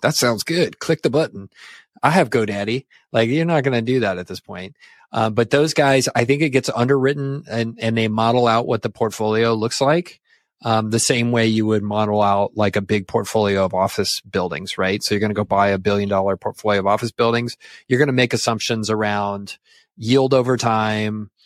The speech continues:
how much, how much, you know, debt's gonna cost you, and then dis-, and dispositions over time, right? So you're gonna make some assumptions about all those kind of things based on track record, uh, ability to price it right, operate well, and then synergies.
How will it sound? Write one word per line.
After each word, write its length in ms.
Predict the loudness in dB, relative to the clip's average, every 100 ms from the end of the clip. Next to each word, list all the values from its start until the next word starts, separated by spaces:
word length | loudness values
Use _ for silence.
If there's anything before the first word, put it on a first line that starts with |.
| -20 _
how 200 | 0 2
much, 320 | 2 0 -4 0
how 120 | 2
much, 380 | 2 0 -4 -8
you 100 | -6
know, 160 | -4 -4
debt's 380 | -2 -2 0 0
gonna 180 | -2 0
cost 380 | 2 2 0
you, 400 | -2 0 2 0 -2
and 180 | -4 -2
then 240 | -4 -4
dis-, 300 | -2 -2 -2 -2
and 220 | -2 0
dispositions 640 | 0 -2 -2 -4 -4 -6 -8
over 180 | -8 -6
time, 320 | -6 -6 -10 _ -4
right? 200 | -2 -2
So 100 | -2
you're 60 |
gonna 100 | -2
make 160 | -2 -4
some 140 | -4
assumptions 480 | -2 -4 -4 -8 -4
about 200 | 0 2
all 120 | 2
those 180 | 0 -2
kind 160 | -4 -2
of 80 |
things 240 | 0 0 0
based 240 | 0 0
on 80 | -2
track 300 | 2 2 4
record, 360 | 2 2 0 -2 -18 -18 -18 -4
uh, 200 | 0 2
ability 360 | 2 2 4 2
to 60 | 0
price 300 | 0 2 0
it 60 |
right, 480 | 0 2 2 0 -4 -2
operate 440 | -4 0 0 2
well, 480 | 0 2 2 0 -4 -14 -8
and 160 | -4
then 100 | -2
synergies. 640 | -2 -2 -2 0 0 0